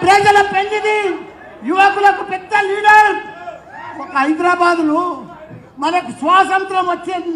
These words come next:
ఇప్పటిదాకా డెబ్బై ఐదు సంవత్సరాల సంధి కూడా ఇరవై ఐదు సీట్లు సిటీలో గెలిచినామంటే, రంగారెడ్డి, పాత రంగారెడ్డి జిల్లాలో గెలిచినామంటే అదంతా ఎవరి, ఎవరిది, ఎవరితోటి? మన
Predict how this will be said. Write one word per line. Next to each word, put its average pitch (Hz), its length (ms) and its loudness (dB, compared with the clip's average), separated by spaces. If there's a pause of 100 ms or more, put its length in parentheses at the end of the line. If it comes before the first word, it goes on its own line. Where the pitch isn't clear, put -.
(260)
ఇప్పటిదాకా 349 600 -4
డెబ్బై 320 340 -4
ఐదు 320 100 -4
సంవత్సరాల 339 520 -6
సంధి 269 200 -10
కూడా 247 240 -12 (680)
ఇరవై 359 380 2 (140)
ఐదు 392 180 -2
సీట్లు 392 360 -4 (100)
సిటీలో 359 320 -2
గెలిచినామంటే, 320 760 -2 (800)
రంగారెడ్డి, 359 580 -2
పాత 339 300 0
రంగారెడ్డి 339 480 0
జిల్లాలో 311 300 -4
గెలిచినామంటే 277 720 -10 (500)
అదంతా 254 380 -10
ఎవరి, 285 400 -10 (240)
ఎవరిది, 294 340 -10 (180)
ఎవరితోటి? 311 500 -8 (500)
మన 277 140 -2